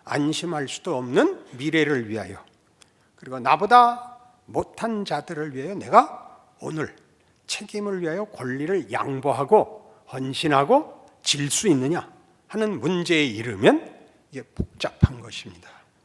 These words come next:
거기에다 대고 기독교인들 보고 "너희는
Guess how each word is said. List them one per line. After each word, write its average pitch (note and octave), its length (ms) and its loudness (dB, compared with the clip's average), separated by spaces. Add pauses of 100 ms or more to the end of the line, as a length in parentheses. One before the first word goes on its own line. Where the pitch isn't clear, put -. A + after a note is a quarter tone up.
(2000)
거기에다 D4+ 480 8
대고 D4+ 360 6 (1300)
기독교인들 E3+ 760 -2
보고 D3+ 360 -4 (120)
"너희는 A#3+ 480 4